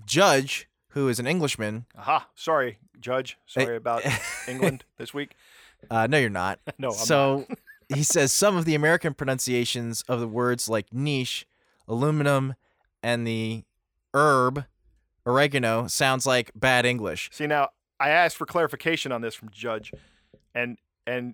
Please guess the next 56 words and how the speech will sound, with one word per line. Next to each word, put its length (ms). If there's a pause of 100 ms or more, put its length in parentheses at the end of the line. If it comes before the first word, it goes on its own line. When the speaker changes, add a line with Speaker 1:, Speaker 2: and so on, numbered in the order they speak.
(120)
Speaker 2:
you 160
just 220
said 220
niche 320
the 80
way 100
he 140
likes 260
to 80
hear 200
it. 140 (240)
Speaker 1:
Which 180
all, 260
that's 360
all 160
I've 200
ever, 420
I 60
Speaker 2:
Yeah. 160
Speaker 1:
mean, 80
I 100
guess 160
there's 160
niche. 480 (160)
Speaker 2:
I've 160
heard 140
Speaker 1:
but 60
Speaker 2:
people 160
say 140
niche, 400
and 100
I've 100
heard 240
people 200
say 200
niche. 520 (120)
Speaker 1:
But 100
I've 100
heard, 200 (180)
but 360
mostly 420
I 80
hear 180
niche. 520
Speaker 2:
I 100
hear 160
niche, 320
and 100
that's 160
what 80
I 60
say. 300 (500)
Aluminum, 540 (140)
they 180
say 280
aluminium, 760